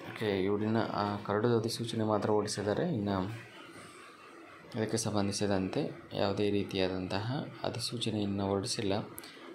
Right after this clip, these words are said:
ಅದು ಬಂದ ತಕ್ಷಣವೇ ನಾನು ನಿಮಗೆ ಮಾಹಿತಿಯನ್ನು ಕೊಡ್ತೇನೆ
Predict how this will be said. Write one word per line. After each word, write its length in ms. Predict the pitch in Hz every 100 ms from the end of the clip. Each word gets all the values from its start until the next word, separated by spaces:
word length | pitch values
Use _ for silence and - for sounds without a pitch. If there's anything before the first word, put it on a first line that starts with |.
| -
ಅದು 240 | 95 98
ಬಂದ 240 | 107 113
ತಕ್ಷಣವೇ 440 | 120 123 - 110 110
ನಾನು 260 | 113 -
ನಿಮಗೆ 360 | 90 92 98 101 95 - - 143 127 120 - - - - - - - - - - - - - - - - - - - - - - - - - - - - 69 -
ಮಾಹಿತಿಯನ್ನು 600 | 104 104 123 117 113 107
ಕೊಡ್ತೇನೆ 500 | 101 107 - 101 113